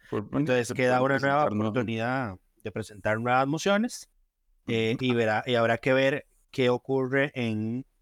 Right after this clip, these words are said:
Speaker 2: eh, comisión. Eh, yo creo que por la actitud de Nogui Acosta, eh, el gobierno sí va a terminar renunciando a ese crédito.
Speaker 1: Ahora,
Speaker 2: Eh, y
Speaker 1: es
Speaker 2: creo que en es-, y ahí en ese caso, digamos, la asamblea no puede hacer nada,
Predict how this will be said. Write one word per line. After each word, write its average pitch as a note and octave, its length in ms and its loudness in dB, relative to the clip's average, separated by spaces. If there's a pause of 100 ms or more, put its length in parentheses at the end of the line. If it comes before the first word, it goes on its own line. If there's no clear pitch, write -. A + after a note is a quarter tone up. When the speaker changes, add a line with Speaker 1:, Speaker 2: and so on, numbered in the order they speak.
(100)
Speaker 2:
eh, A2 280 -2
comisión. A#2+ 640 0 (720)
Eh, F#2+ 920 -2 (320)
yo A#2 320 2
creo C3+ 240 2
que - 180 -2 (240)
por G#2 340 2
la G2+ 120 2
actitud D3+ 1080 -2 (100)
de B2+ 120 2
Nogui C3+ 460 2
Acosta, F3 840 0 (300)
eh, G2 580 -4 (120)
el A#2+ 140 -2
gobierno A2+ 320 2
sí - 120 -4
va G#2 80 6
a G#2 40 2
terminar F#2+ 340 0
renunciando F#2 460 -4
a - 0 -
ese - 120 -12
crédito. D#3 340 0 (1300)
Speaker 1:
Ahora, E3 340 2
Speaker 2:
Eh, C3 60 -2
y C3 80 2
Speaker 1:
es A#2+ 60 -2
Speaker 2:
creo C#3 200 0
que D#3+ 60 0
en D3 80 2
es-, C#3 180 -4
y D3 80 0
ahí C3 180 4
en C3 120 2
ese C#3 160 -2
caso, C3+ 260 -2
digamos, B2 300 0
la A#2 80 2
asamblea G2+ 420 0
no G#2 100 0
puede G2+ 200 0
hacer F2+ 180 -4
nada, E2 220 -8